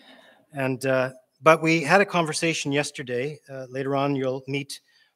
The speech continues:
uh, Pastor Grimes, who has been come, has been invited to come as the f-, by the family to share today.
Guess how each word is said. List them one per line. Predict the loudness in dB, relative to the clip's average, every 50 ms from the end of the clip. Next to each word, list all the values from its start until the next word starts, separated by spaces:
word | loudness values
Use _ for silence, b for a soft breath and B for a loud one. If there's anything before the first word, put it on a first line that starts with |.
| _ _ -16
uh, | -14 -12 -10 -10 -10 -12 -16 _ -4
Pastor | -4 -4 -4 -4 -8 -10 -10 -10 -12 _ _ _ _ _ _ -8
Grimes, | -2 0 2 2 2 2 0 -2 -6 -6 -10 _ b b b b b
who | -4 -2
has | -2 -2
been | -2 -6 -8
come, | -2 0 0 0 0 -2
has | -4 -6 -6 -6 -4
been | -4 -2
invited | 4 6 6 6 6 4
to | -2 -6 -10 _ _
come | -2 -2 0 0 0
as | -4 -6
the | -10
f-, | -14 -16 -16 _ -20 -20 -16 -8
by | -4 -4 -4
the | -4 -2
family | -2 0 0 0 0 -2 -4 -6
to | -6 -8 -8 -6 -4 -4
share | -4 -4 -2 0 0 0
today. | 0 -2 -4 -4 -4 -4 -6 -8